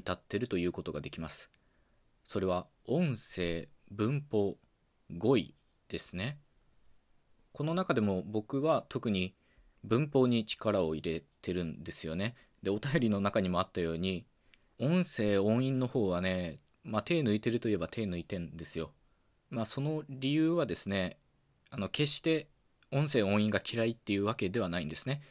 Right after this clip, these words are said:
過去のトークでも、そういったトークはいっぱい収録、配信してるので、まあ、全然好きなんですけど、まあ、相対的な問題っていうか、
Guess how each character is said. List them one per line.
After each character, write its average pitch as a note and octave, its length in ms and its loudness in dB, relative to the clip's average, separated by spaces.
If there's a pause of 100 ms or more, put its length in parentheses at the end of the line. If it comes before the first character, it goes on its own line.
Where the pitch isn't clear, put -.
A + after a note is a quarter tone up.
(280)
過 - 140 0
去 D3 100 0
の G#2+ 100 4
ト G#2+ 140 2
ー - 40 0
ク G2+ 60 -4
で F#2 80 2
も、 A#2 260 0 (540)
そ - 160 0
う G#2 40 6
い G#2 40 4
っ - 40 -20 (120)
た G#2 200 0
ト A2 180 2
ー G2+ 40 0
ク G2 100 -2
は F2+ 120 4
い F2+ 40 0
っ F2+ 100 -6
ぱ G2+ 100 0
い F#2 40 2
収 G#2+ 180 0
録、 F#2+ 340 0
配 G#2 220 -2
信 G2 180 -4
し - 80 -4
て G2 300 -2
る A#2 100 -2
の D#2+ 120 -4
で、 F2+ 240 -2 (840)
ま A#2 100 2
あ、 - 20 0
全 A2 160 2
然 G#2+ 160 -2
好 - 120 -4
き D3+ 140 -4
な A2 120 0
ん D#2+ 100 -6
で D2+ 100 -8
す - 80 -10
け F#2+ 100 -6
ど、 G2+ 240 0 (760)
ま C#3 200 -10
あ、 A2+ 40 -4
相 D3+ 260 -4
対 D#3 180 -2
的 D#3+ 200 -2
な F3 80 0
問 E3+ 200 0
題 E3 120 0
っ - 20 -4
て - 140 -4
い F2+ 60 2
う D2+ 80 -2
か、 G2+ 280 -2